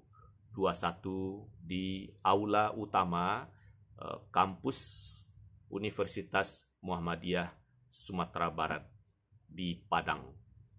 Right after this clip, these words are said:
Dalam seminar itu ada yang menarik, di antaranya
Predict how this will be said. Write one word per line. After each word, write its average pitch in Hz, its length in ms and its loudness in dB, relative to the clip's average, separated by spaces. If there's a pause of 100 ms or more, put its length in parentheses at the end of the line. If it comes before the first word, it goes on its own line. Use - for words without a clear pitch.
(920)
Dalam 151 640 4
seminar 127 400 2
itu 98 320 0
ada 120 240 6
yang 104 160 0
menarik, 90 400 0 (720)
di 123 240 0
antaranya 107 880 2